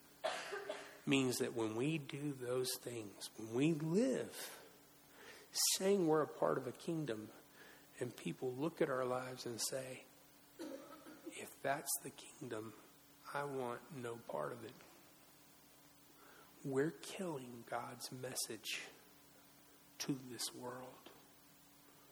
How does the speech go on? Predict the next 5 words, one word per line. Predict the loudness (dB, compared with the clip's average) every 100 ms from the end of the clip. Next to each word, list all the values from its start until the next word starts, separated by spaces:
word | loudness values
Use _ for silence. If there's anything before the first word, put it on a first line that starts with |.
| -20 -20 -20 -20 -20 -20 -4
Whenever | -2 2 0 2 2
we | 2 0 -2 -2
stop | 0 0 0 -2 -2 -4 -4 -16 -16 -18 -18 -18 -18 -20 -20 -10
short | 0 2 4 2 0 -8 -16 -18 -20 -20 -20 -20 -20 -18 -18 -18 -20 -12 -4
of | -2